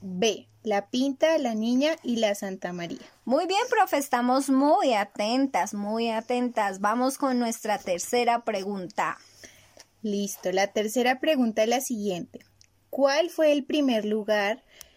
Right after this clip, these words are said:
Speaker 1: en el que llenaron los barcos de víveres? La A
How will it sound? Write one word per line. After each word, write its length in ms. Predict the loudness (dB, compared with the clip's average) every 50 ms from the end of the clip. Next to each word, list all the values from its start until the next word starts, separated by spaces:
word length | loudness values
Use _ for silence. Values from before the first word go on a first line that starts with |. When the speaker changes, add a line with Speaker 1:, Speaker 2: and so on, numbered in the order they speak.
| _ _ _ _ _ _ _ -6
Speaker 1:
en 220 | -2 0 0 2
el 200 | 0 0 -2 -4
que 180 | -2 -2 -2 0
llenaron 640 | 0 -2 -2 0 0 0 2 2 2 2 0 0 0
los 340 | 0 2 2 2 0 0 0
barcos 500 | 0 0 0 -2 -2 -2 -2 -2 -2 0
de 140 | 0 0 0
víveres? 600 | 0 -2 0 0 0 0 0 -2 -4 -6 -12 -18 _ _ _ _ _ _ _ _ _ _ _ _ _ _ _ _ _ _ _ _
La 320 | 0 2 2 2 2 0 -4 -6
A 260 | -4 -2 -2 -2 -2